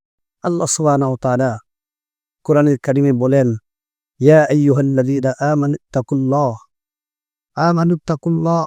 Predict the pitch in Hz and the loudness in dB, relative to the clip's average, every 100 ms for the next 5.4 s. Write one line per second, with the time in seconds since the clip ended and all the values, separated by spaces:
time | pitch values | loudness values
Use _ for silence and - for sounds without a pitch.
0 | - 160 170 170 165 170 156 160 156 160 | -2 2 2 2 0 0 0 -2 -2 -2
1 | 160 156 160 165 156 160 180 160 - - | -2 -2 -2 0 2 2 4 2 -2 -6
2 | 165 185 165 147 185 180 175 151 - 151 | -4 0 0 2 2 2 0 -2 -2 2
3 | 160 175 165 156 - 160 151 139 147 147 | 4 4 2 -2 0 0 0 -2 -4 -2
4 | 131 143 151 139 139 143 135 147 143 131 | -2 0 -2 -2 0 0 0 0 -2 -2
5 | 185 196 202 196 | -2 -2 0 0